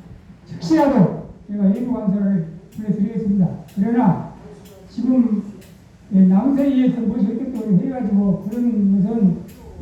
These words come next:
예, 차후로 밝혀질 때까지는 아직은 외부 감사는 빠르다고 생각합니다. 그러니까 지금 좀 기다리셨다가 내년 정기총회 때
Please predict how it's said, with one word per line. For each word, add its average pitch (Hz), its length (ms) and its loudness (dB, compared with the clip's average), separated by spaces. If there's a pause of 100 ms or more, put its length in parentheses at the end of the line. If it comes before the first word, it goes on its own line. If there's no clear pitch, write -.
(140)
예, 170 280 6 (400)
차후로 277 460 -2
밝혀질 190 380 -2
때까지는 185 360 2
아직은 196 520 0 (640)
외부 233 260 2
감사는 196 460 4
빠르다고 208 480 -2
생각합니다. 196 420 0 (120)
그러니까 202 540 -2 (480)
지금 185 180 0
좀 262 320 4
기다리셨다가 240 880 -2 (460)
내년 240 640 2 (100)
정기총회 254 600 -2
때 190 360 0